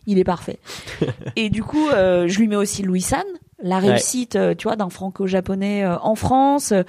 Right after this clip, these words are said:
Speaker 1: euh, son rayonnement, et cetera. C'était encore au, pas au tout début, mais c'était encore, euh, tu vois, il était
Speaker 2: Bah,
Speaker 1: loin
Speaker 2: si
Speaker 1: de là où
Speaker 2: t'étais
Speaker 1: il est
Speaker 2: encore avec
Speaker 1: aujourd'hui, tu
Speaker 2: G one,
Speaker 1: vois.
Speaker 2: déjà, c'est, euh, oui, deux mille dix-huit, il était pas, euh,
Speaker 1: C'est-à-dire que oui, il était, il était pas aussi gros qu'aujourd'hui, tu vois. Et, euh,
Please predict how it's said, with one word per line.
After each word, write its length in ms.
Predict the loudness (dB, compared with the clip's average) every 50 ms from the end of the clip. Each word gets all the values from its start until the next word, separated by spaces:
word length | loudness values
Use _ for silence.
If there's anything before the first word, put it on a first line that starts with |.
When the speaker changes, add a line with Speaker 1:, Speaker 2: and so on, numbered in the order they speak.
| -4 -18 -20 -12 _
Speaker 1:
euh, 140 | 0 2 2
son 180 | 2 0 -2 0
rayonnement, 460 | 2 2 2 2 0 0 -2 -4 -4
et 60 | -6 -6
cetera. 380 | -8 -8 -6 -4 -2 -2 -4
C'était 360 | -4 -8 -14 -6 -4 -2 -2
encore 340 | -2 -2 -2 -4 -4 -2 0
au, 200 | 0 0 0 -2 -6 -16 -20 -20 -20 _ _ _ _ _ _
pas 200 | 2 4 4 4
au 80 | 2 2
tout 180 | -2 -6 0
début, 240 | 2 2 2 2 0 -6 -4 -2
mais 100 | -2 -4
c'était 300 | -2 -2 -6 -4 -2 -2
encore, 440 | -2 -2 -2 -2 -2 -2 0 0 0
euh, 260 | 2 2 2 0 0
tu 100 | -2 -2
vois, 100 | -4 -4
il 120 | -4 -4 -4
était 180 | -4 -2 0
Speaker 2:
Bah, 100 | 0 0
Speaker 1:
loin 240 | 2 2 0 0 2
Speaker 2:
si 60 | 2 2
Speaker 1:
de 40 |
là 120 | 2 4 2
où 20 |
Speaker 2:
t'étais 120 | 4 2 4
Speaker 1:
il 60 | 4
est 20 |
Speaker 2:
encore 80 | 4 4
avec 100 | 4 2
Speaker 1:
aujourd'hui, 200 | 2 0 0 0 2
tu 40 | 2
Speaker 2:
G 40 | 2
one, 60 | 2
Speaker 1:
vois. 80 | 2 0
Speaker 2:
déjà, 300 | 0 -2 0 0 -2 -2
c'est, 340 | -2 -2 -4 -2 0 0 0
euh, 60 | 0 0
oui, 260 | -2 -2 -4 -4 -6
deux 120 | -6 -6
mille 160 | -6 -6 -6
dix-huit, 360 | -8 -8 -8 -8 -10 -12 -8 -8
il 60 | -8
était 180 | -6 -8 -10
pas, 280 | -6 -2 0 0 0 0
euh, 340 | 0 0 -2 -2 -2 -4 -4
Speaker 1:
C'est-à-dire 380 | 0 0 2 2 2 2 0
que 100 | 0 -4
oui, 240 | -2 0 0 0 2 2
il 80 | 0
était, 240 | 0 0 0 -2 -2 -2
il 220 | -4 -6 -2 -2
était 200 | -2 -2 -2 -8
pas 260 | -2 0 0 0 2 2
aussi 300 | 2 0 0 0 -2 -2
gros 200 | 2 2 2 2
qu'aujourd'hui, 500 | 2 -2 -4 -2 -2 -6 -6 -8 -10 -12
tu 100 | -12 -14
vois. 140 | -16 -16 -16 -18 _ _ _ -20 -20 _ _ _ _
Et, 260 | -2 0 2 2 2 2
euh, 800 | 2 4 4 4 4 4 2 2 2 0 0 0 0 -2 -2